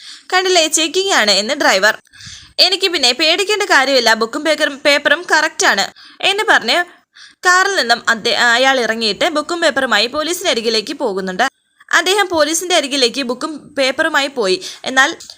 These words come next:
പോലീസ് പറയുന്നു, "ടാക്സിയാണോ? ആ, ബുക്കും പേപ്പറും ഒന്നും വേണ്ട, ഇത് വേറെ ചെക്കിങ് ആണ്. ദാ" എന്ന് പറഞ്ഞ് ഒരു ഫോട്ടോ കാണിക്കുകയാണ് പോലീസ്. ഈ സമയം വൈശാഖ്, ആ, മൈഥിലിയോട് പറയുന്നു, "ഡേ, ഡേ, തല കുനിച്ചിരിക്കെ,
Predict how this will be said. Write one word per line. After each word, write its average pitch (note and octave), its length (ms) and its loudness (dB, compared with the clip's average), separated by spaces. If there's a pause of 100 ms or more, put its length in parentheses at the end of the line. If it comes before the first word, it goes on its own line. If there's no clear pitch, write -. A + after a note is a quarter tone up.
(140)
പോലീസ് F#4 360 0
പറയുന്നു, B3+ 460 0
"ടാക്സിയാണോ? B3+ 800 0 (240)
ആ, C4 180 2
ബുക്കും D4 300 -4
പേപ്പറും C4+ 320 0
ഒന്നും B3 180 -4
വേണ്ട, A3 200 0
ഇത് A3 240 0
വേറെ C4 280 0
ചെക്കിങ് A3+ 440 -6
ആണ്. G3 260 -2 (640)
ദാ" D4 220 2 (480)
എന്ന് G#4+ 200 0
പറഞ്ഞ് C#4+ 400 2 (220)
ഒരു F#4 160 0
ഫോട്ടോ D4 420 2
കാണിക്കുകയാണ് F4 720 0
പോലീസ്. A3+ 520 -2
ഈ F4 120 -2
സമയം G4+ 440 -2
വൈശാഖ്, A3+ 600 2 (220)
ആ, B3 80 4
മൈഥിലിയോട് B3+ 540 0
പറയുന്നു, A#3 380 0
"ഡേ, B3 220 0
ഡേ, C4 280 0
തല C#4+ 200 2
കുനിച്ചിരിക്കെ, B3 640 -2